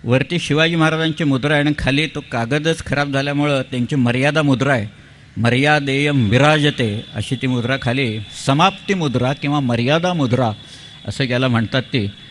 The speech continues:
आणि वरती उजव्या हाताला मोरया असं लिहिलेलं दिसेल बघा तुम्हाला, "श्री मोरया" असं तिथं लिहिलेलं आहे. वरती का लिहिलं मग ते, खाली का नाही लिहिलं? त्याची गंमत अशी आहे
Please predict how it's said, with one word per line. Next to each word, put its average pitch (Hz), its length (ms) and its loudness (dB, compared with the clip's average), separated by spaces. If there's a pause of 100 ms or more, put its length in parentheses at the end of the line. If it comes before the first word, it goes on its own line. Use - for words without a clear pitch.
(480)
आणि 139 120 2
वरती 131 500 2 (100)
उजव्या 135 300 4
हाताला 170 420 2 (560)
मोरया 151 520 4
असं 196 200 2
लिहिलेलं 170 380 2
दिसेल 143 280 -2
बघा 104 180 -4
तुम्हाला, 92 360 -10 (1400)
"श्री 233 580 0 (200)
मोरया" 160 540 4 (200)
असं 139 220 -6
तिथं 143 200 -4
लिहिलेलं 139 360 0
आहे. - 360 -6 (1080)
वरती 139 300 4
का 202 160 4
लिहिलं 202 240 2
मग 190 140 2 (120)
ते, 170 160 -2
खाली 160 200 2
का 170 120 4
नाही 160 220 2
लिहिलं? 147 220 -8 (1700)
त्याची 135 160 -4
गंमत 147 380 2
अशी 175 220 2
आहे 135 200 -2